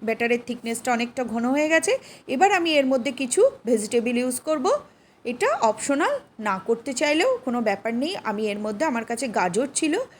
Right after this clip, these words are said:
আমি একটু গাজরটাকে চপারে একদম, এই চপারে একদম মিহি চপ করে নিয়েছি, আর কিছু পেঁয়াজ এরকম চপ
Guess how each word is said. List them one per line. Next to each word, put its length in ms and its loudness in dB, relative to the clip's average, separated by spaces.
আমি 240 -4
একটু 200 -6
গাজরটাকে 680 0
চপারে 380 2
একদম, 340 0
এই 160 -6
চপারে 360 0
একদম 240 0
মিহি 240 0
চপ 240 -2
করে 260 2
নিয়েছি, 340 2
আর 300 2
কিছু 200 -2
পেঁয়াজ 320 2
এরকম 340 -4
চপ 240 -4